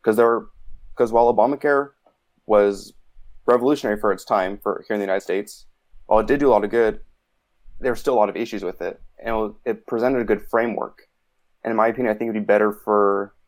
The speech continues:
the Republicans to take Obamacare and then kind of reshape it into something that they want or something that they think would be better. And honestly, I think it's really important to have bipartisanship on this, but,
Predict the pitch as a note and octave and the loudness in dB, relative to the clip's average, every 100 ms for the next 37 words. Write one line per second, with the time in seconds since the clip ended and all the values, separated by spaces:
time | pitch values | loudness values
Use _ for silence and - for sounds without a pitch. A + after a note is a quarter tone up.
0 | _ - G#2+ G#2+ G#2+ G#2+ G#2+ _ _ _ | _ -8 -2 -2 -2 -8 -8 _ _ _
1 | _ - - - - G#2 G#2 G#2 - A#2+ | _ -20 -20 -10 -2 0 0 -4 -4 -2
2 | B2+ A2+ G#2+ G#2+ G#2 G2+ G#2 G#2+ _ _ | -2 2 2 2 0 0 0 -2 _ _
3 | _ _ _ - - - A2+ G#2+ G#2+ A2+ | _ _ _ -20 -20 -8 -2 -2 0 -2
4 | A2+ G#2+ A#2 G#2+ - A2 G#2+ G#2 G#2+ G#2 | -2 -6 -8 -8 0 0 2 -4 -2 -2
5 | G2+ G2+ - - G#2 G#3 _ - G2+ D2 | -2 -4 -8 2 2 2 _ 0 0 0
6 | - G2 G#2+ G#2 G2+ G2 G2+ G2+ F#2+ F#2+ | -2 -4 -2 -2 0 -2 -2 -4 -4 -6
7 | F#2+ F#2 G2+ F#2 D#2+ - _ _ - - | -8 0 2 2 -2 -8 _ _ -20 -10
8 | G#2+ G#2+ G#2+ - _ - A#2 B2 A#2 - | -4 -2 -4 -12 _ 0 0 4 2 2
9 | A2+ A2 G#2 G#2 G#2+ G#2 G2+ F#2+ F#2+ G#2+ | -2 2 0 0 -2 0 0 2 2 2
10 | B2 A#2 G#2 G#2 G2 G2+ G2 - F#2+ - | 0 -2 -2 0 2 0 0 0 0 0